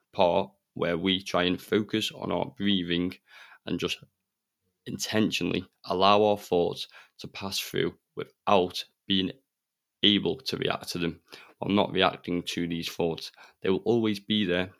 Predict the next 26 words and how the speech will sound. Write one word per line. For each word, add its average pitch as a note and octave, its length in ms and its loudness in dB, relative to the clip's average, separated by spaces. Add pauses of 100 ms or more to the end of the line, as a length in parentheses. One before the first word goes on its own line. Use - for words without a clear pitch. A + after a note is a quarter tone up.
(220)
but - 120 -4
you E2+ 120 -2
will F2+ 120 0
not F#2+ 560 2 (720)
choose F2+ 680 0 (380)
to - 100 -4
react E2+ 340 2
to D#2+ 100 -8
them. E2 160 -6 (160)
And F2+ 120 -2
that's - 200 -4
what D#2 120 -2
I'm - 80 -6
saying F#2 280 -8
meditation E2+ 560 -6
is. E2 240 -8
It's - 140 -14
a D#2+ 160 -2
f-, - 480 -18 (120)
part G2 320 4
where D#2+ 120 -2
we D#2+ 120 -4
focus A2 560 -2
on G2+ 120 -2
our G#2 180 4
breathing, E2+ 600 -2